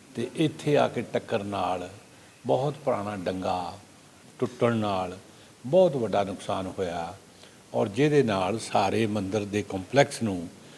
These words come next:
ਕਾਫੀ ਵੱਡਾ ਖਤਰਾ ਪੈਦਾ ਹੋਇਆ। ਸੋ ਅਸੀਂ ਸਾਰੇ ਚਿੰਤਾ ਤੋਂ ਰਹੇ। ਮੈਨੂੰ ਪਤਾ ਲੱਗਿਆ ਸੀ, ਸਵੇਰੇ ਮੇਰੇ ਨਾਲ ਫੋਨ 'ਤੇ ਗੱਲ ਕਰਕੇ ਸਾਡੇ ਮਿਊਨਿਸਪਲ ਕੌਂਸਲ ਦੇ ਪ੍ਰਧਾਨ ਇੱਥੇ ਚੱਕਰ ਮਾਰ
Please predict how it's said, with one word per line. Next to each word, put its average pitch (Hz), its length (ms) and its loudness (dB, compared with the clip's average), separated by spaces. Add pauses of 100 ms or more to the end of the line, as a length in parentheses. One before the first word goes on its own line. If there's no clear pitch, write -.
(220)
ਕਾਫੀ 135 320 6
ਵੱਡਾ 98 280 0
ਖਤਰਾ 107 400 0
ਪੈਦਾ - 440 -6
ਹੋਇਆ। - 260 -12 (960)
ਸੋ 143 200 8
ਅਸੀਂ 131 200 4
ਸਾਰੇ 110 320 4
ਚਿੰਤਾ 107 360 0
ਤੋਂ 110 180 2
ਰਹੇ। 127 120 4
ਮੈਨੂੰ 110 280 0
ਪਤਾ 101 220 -2
ਲੱਗਿਆ 98 340 0
ਸੀ, 110 240 0 (720)
ਸਵੇਰੇ 127 440 6
ਮੇਰੇ 110 240 2
ਨਾਲ 107 180 0
ਫੋਨ 104 280 -4
'ਤੇ 101 180 -2
ਗੱਲ 98 200 -2
ਕਰਕੇ 107 440 -6
ਸਾਡੇ 98 300 -2
ਮਿਊਨਿਸਪਲ 98 340 -8
ਕੌਂਸਲ 101 440 -6
ਦੇ 101 100 -2
ਪ੍ਰਧਾਨ 98 460 -4
ਇੱਥੇ 104 220 -10
ਚੱਕਰ 98 300 -10
ਮਾਰ 92 180 -10